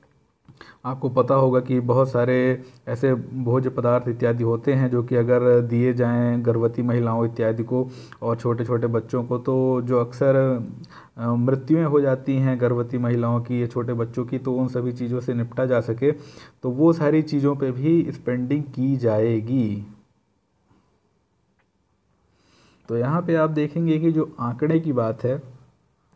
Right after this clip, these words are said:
कि आंकड़े को कम करके कितना लाने की कोशिश में है सरकार, तो ये कहा जा रहा है कि जो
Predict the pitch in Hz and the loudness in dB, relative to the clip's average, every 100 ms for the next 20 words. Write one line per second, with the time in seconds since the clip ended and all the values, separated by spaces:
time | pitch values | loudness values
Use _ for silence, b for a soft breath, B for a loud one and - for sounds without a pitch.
0 | _ - 139 123 123 120 160 165 165 151 | _ -4 -4 -2 -2 0 2 2 0 0
1 | 156 151 147 160 143 139 147 139 135 143 | 0 0 0 -2 -4 -4 -2 0 -2 -2
2 | 151 135 120 123 139 143 127 120 113 117 | -4 -2 -2 -2 -4 -2 -2 -2 -2 -2
3 | 127 131 147 147 143 143 139 139 139 143 | -4 0 -2 0 -2 0 0 -2 -2 0
4 | 151 151 143 151 156 | -2 -4 -2 2 2